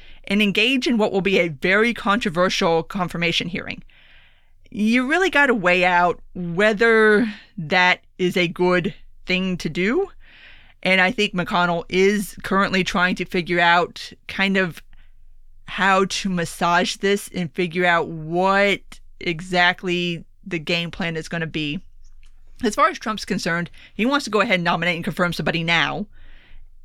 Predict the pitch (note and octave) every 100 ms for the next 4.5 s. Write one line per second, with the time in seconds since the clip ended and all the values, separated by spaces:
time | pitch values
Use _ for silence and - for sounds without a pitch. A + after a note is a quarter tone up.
0 | - - F3 G3 F#3 - - - - D#3
1 | - - - E3 D#3+ D#3 - E3 G#3 -
2 | F#3 G3+ E3+ E3+ D3 F3 - - - -
3 | - - - - _ _ _ - G3+ C4
4 | - G3+ D4+ D4+ -